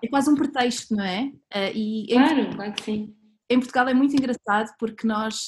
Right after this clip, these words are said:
Speaker 1: eh, vamos ao café, mas somos, gosta-, é tudo muito à volta da comida, acaba por ser uma coisa muito, muito cultural também e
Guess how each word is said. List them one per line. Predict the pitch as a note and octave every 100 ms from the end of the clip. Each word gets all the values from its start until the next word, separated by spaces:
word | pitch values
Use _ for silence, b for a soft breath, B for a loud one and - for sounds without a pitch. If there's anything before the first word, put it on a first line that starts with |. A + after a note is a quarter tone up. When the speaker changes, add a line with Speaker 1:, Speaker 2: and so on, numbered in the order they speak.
| A3+
Speaker 1:
eh, | G#3+
vamos | G3+ A3+ A3
ao | G#3+
café, | - - G#3+ A3 A#3
mas | G#3+ G#3 - b b b - -
somos, | B3 B3 B3
gosta-, | - - G3 A3 - A#3+
é | A3+
tudo | A#3 D4 D4
muito | D4+ D4
à | B3
volta | C4 C4
da | A#3+
comida, | A#3+ A3 F#3
acaba | E3+ G#3 A3+
por | A3+
ser | -
uma | A#3 A3+
coisa | A#3+ A3+
muito, | A#3 A#3 A3+ A#3
muito | G3+ A#3 A3+
cultural | - A#3 A3+ A3 A3
também | A3 G#3 G3 F3+ F3 -
e | G3+ G3 F#3+ -